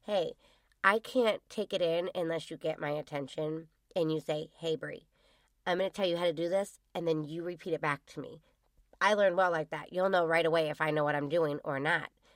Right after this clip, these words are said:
We both feel good in that. If I agree to that and I say, "Yes, thank you for paying attention to my learning style," and then they say, "Okay, I need you to do X, Y, Z. What are you gonna do?" And I say, "I'm gonna do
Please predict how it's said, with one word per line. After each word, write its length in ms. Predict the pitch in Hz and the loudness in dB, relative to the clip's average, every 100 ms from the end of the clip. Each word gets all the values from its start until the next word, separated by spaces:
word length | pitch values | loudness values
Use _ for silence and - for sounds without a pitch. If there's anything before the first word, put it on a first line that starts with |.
| _ | _
We 100 | 190 | -8
both 300 | - 247 - | 2 2 2
feel 200 | - 151 | -6 -6
good 200 | 139 143 | -4 -6
in 100 | 135 | -4
that. 240 | 135 135 - _ _ _ _ | -6 -8 -14 _ _ _ _
If 100 | 190 | 0
I 100 | 185 | 2
agree 260 | - 190 | 0 -4
to 60 | 190 | -2
that 80 | 190 | 0
and 80 | |
I 40 | 190 | 0
say, 160 | 196 | -2
"Yes, 320 | 190 262 285 - | 0 0 0 0
thank 240 | 185 170 | 0 0
you 140 | 208 | -6
for 160 | 175 196 | -8 -10
paying 200 | - 185 | -6 -4
attention 520 | 175 185 165 180 170 | -2 -2 -2 -2 -4
to 140 | - 175 | -4 -2
my 140 | 160 | 0
learning 360 | 165 202 170 151 | 2 2 0 -2
style," 440 | 156 135 90 95 - - - - | -6 -6 -8 -12 -14 -20 -10 0
and 200 | 185 175 | 2 2
then 160 | 170 | 2
they 140 | 175 175 | 2 2
say, 180 | 180 | 2
"Okay, 320 | 190 220 294 202 | 0 2 0 0
I 80 | 165 | 0
need 180 | 180 170 | 0 0
you 120 | 180 | -2
to 100 | 170 | -2
do 160 | 185 - | -2 -2
X, 280 | 160 160 - | -2 -4 -4
Y, 300 | 180 175 190 | 2 2 2
Z. 380 | 196 247 147 - _ _ | 2 0 0 -10 _ _
What 180 | 175 180 | 2 2
are 40 | |
you 80 | 196 | 2
gonna 160 | 196 202 | 0 0
do?" 260 | 190 175 - | 0 0 0
And 160 | 170 | 0
I 140 | 160 160 | 0 0
say, 280 | - 160 165 | -4 -4 -4
"I'm 200 | 185 196 | -4 -2
gonna 160 | 196 185 | 0 0
do 280 | 175 175 | 0 -2